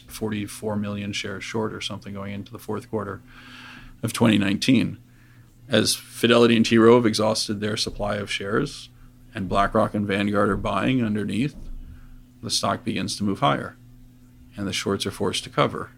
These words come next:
which means that they have to buy twenty-five million shares in relatively short order to get them to the, the level that they walked out at the end of the year with. As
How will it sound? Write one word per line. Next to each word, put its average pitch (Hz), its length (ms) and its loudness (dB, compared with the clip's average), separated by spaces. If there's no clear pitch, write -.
which 101 220 -14
means 101 160 -8
that 104 140 -10
they 104 80 -6
have 101 160 -6
to 101 80 -14
buy 101 220 -6
twenty-five 101 440 -6
million 101 260 -8
shares 101 380 -6
in 104 80 -6
relatively 101 480 -6
short 101 260 -8
order 101 240 -6
to 104 60 -10
get 98 140 -10
them 98 140 -12
to 104 100 -14
the, 98 260 -10
the - 160 -12
level 101 280 -6
that 101 140 -12
they 104 100 -10
walked 98 340 -6
out 95 100 -10
at 92 80 -14
the 98 140 -14
end 98 100 -12
of 98 80 -12
the 101 60 -8
year 123 200 2
with. - 320 -12
As 101 220 -8